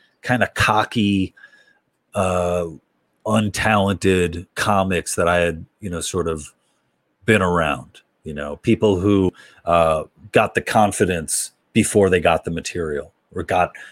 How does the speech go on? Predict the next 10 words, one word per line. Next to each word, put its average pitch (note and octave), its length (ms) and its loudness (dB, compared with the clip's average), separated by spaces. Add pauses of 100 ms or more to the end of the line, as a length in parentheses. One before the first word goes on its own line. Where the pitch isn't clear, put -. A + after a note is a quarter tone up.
the A2 80 -6
confidence F#2+ 720 0 (640)
before A2 360 4
they G2 100 4
got, F2+ 460 2
you G#2+ 100 -2
know, F2+ 100 0
the E2 120 -6
stage F2 360 -6
presence. - 600 -10